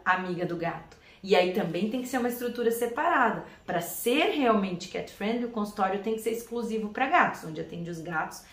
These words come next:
não se atendem os cães. O formato do consultório é diferente, normalmente ele é menor, ele não pode ter grandes janelas, não pode de,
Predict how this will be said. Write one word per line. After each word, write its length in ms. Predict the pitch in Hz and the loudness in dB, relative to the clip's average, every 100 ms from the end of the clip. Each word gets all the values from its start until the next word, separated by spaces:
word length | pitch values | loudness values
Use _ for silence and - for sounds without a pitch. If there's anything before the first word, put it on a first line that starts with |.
| - | -6
não 280 | 226 233 233 | 0 2 2
se 120 | 240 | 2
atendem 460 | 247 240 226 220 233 | 2 4 4 6 2
os 160 | 277 | -2
cães. 320 | - 269 208 196 | -2 0 2 0
O 80 | |
formato 640 | 196 226 220 214 202 - 311 | 0 2 4 6 4 4 0
do 80 | 202 | -4
consultório 480 | 196 180 - 180 170 | -4 -8 -2 0 0
é 20 | |
diferente, 540 | 156 - 180 170 165 185 | -4 -6 -6 -6 -6 -6
normalmente 420 | 185 185 180 - | -4 -4 -8 -6
ele 120 | 175 | -6
é 40 | |
menor, 560 | 175 196 214 196 190 180 180 - - | -2 2 4 6 4 4 -2 -10 -2
ele 180 | 214 208 | 4 6
não 160 | 202 196 | 6 4
pode 260 | 208 202 | 4 4
ter 200 | - 190 | 4 2
grandes 440 | 170 185 214 202 175 | 2 2 4 4 2
janelas, 760 | 190 175 170 180 190 180 170 | 0 0 0 0 2 2 0
não 140 | 190 180 | -6 -2
pode 280 | 180 170 | -2 -2
de, 100 | 165 | -2